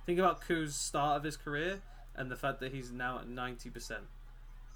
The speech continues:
And just think about how that, just remember how that started in San, in, <laughs> well, it was in San Diego at the time, wasn't it? Like, it, it's, it's funny. Right, anyway, moving on, uh, from <laughs> Chris Boswell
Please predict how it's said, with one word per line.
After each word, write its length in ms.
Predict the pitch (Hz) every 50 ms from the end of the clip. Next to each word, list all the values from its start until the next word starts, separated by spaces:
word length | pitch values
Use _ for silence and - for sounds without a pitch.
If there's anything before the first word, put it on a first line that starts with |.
| - - - - - - - - - - - - - - - - -
And 180 | 135 123 123
just 180 | - 139 135 -
think 160 | - 147 135
about 180 | 139 131 120 -
how 260 | - 139 131 131 131 131 127
that, 200 | 123 117 - -
just 200 | 123 - 143 143
remember 240 | 143 143 139 131 123
how 220 | - 135 135 131
that 160 | 127 117 -
started 360 | - - 131 120 117 104 104 107
in 100 | 107 107
San, 180 | - 123 110 107 101 - -
in, 180 | 127 123 117 113 - -
<laughs> 140 | - 135 143
well, 80 | 170 151
it 100 | 139 135
was 180 | 165 175 139
in 60 | 131
San 220 | 117 - 127 113 107
Diego 260 | 113 110 110 110 117 110
at 40 | 101
the 80 | 113
time, 220 | - - 135 139 143
wasn't 240 | 143 127 117 110
it? 80 | 101 - - - - - - - - - - - - - - -
Like, 200 | - 104 107 101 - - -
it, 160 | - 131 127 - -
it's, 320 | - - - - - - - 123
it's 100 | 117 -
funny. 220 | - 85 69 - - - -
Right, 180 | 135 123 113 - -
anyway, 360 | 151 160 156 147 135 120 113 - - - - - - - - - - -
moving 540 | 139 135 147 165 175 175 156 175 170 160
on, 320 | 160 151 143 131 120 117 - - - - - - - - - -
uh, 540 | 143 131 127 123 123 127 127 127 131 131
from 260 | 131 - - 143 139 139
<laughs> 20 |
Chris 460 | - - - - 202 - - - -
Boswell 840 | - - - 190 180 - - - - - - 180 180 180 175 175